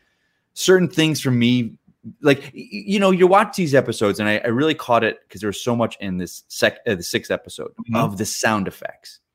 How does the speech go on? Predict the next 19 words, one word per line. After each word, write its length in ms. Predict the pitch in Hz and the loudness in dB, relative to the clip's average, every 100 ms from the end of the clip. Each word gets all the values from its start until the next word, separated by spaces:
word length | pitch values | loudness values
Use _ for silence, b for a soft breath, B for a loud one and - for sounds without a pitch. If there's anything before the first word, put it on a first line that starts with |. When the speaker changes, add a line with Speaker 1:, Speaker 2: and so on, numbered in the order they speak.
| b b b b | b b b b
Speaker 1:
And 200 | 117 113 | -2 0
sound 380 | - 151 190 | 2 2 2
is 140 | 147 - | 0 0
so 360 | 139 139 143 - | 0 2 2 -2
important 520 | 117 - 131 113 113 | -6 -4 -2 -2 -4
to 80 | 101 | -8
Star 380 | - 113 104 107 | -2 4 4 4
Wars 180 | 110 | 2
because 380 | 95 101 117 95 | 0 -6 -6 -6
we're 80 | 98 | -6
so 240 | - 123 | -4 -2
familiar, 560 | 117 120 107 107 107 101 | -2 -2 -2 0 0 0
like 200 | 104 - B B | -2 -4 B B
the 60 | |
sound 260 | 120 147 135 | 0 2 4
of 80 | 123 | 2
the 80 | 123 | 4
grapple 420 | 120 110 98 82 | 4 4 0 -6
hook 280 | 87 _ | -8 _